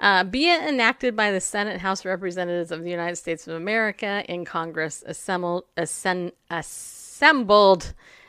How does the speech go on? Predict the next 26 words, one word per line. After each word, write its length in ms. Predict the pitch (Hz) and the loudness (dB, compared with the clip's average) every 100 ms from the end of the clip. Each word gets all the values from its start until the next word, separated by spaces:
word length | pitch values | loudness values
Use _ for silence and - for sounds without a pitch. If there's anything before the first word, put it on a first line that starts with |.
| - | -4
Section 360 | 277 269 285 | 0 2 4
one, 260 | 254 254 254 | 4 4 4
short, 360 | - 240 233 - | 4 4 2 0
short 300 | - 262 208 | 2 2 4
title, 340 | 247 226 233 | 2 4 2
"This 220 | 220 262 214 | 4 2 4
act 260 | 214 - | 0 0
may 140 | 214 202 | -4 -2
be 100 | 196 | -2
cited 320 | - 196 196 | 0 0 0
as 160 | 175 | -2
the 80 | 185 | -4
covid 380 | - 247 220 208 | 0 0 2 0
nineteen 500 | 196 202 190 208 196 | 0 -4 -4 -6 -6
Testing, 460 | - 214 - 208 185 | -4 -4 -4 -6 -2
Reaching, 420 | 196 - 190 170 | -4 -4 -10 -6
and 160 | 170 | -6
Contacting 720 | 170 214 208 - 196 180 165 | -4 -4 -2 -2 -4 -4 -6
Everyone 580 | 196 214 208 202 196 196 - | -4 -2 -4 -2 -4 -4 -4
Act," 480 | 170 156 - - - | -2 -2 -4 -20 -14
also 320 | - 170 - 180 | -12 -12 -12 -12
known 260 | 175 175 | -10 -12
as 340 | - 160 165 - | -8 -10 -10 -12
the 160 | 175 180 | -10 -10
trace 760 | - - 226 233 - - - _ | -8 -2 -2 -2 -6 -12 -12 _
Act. 560 | - 202 170 - - | 4 6 4 0 -20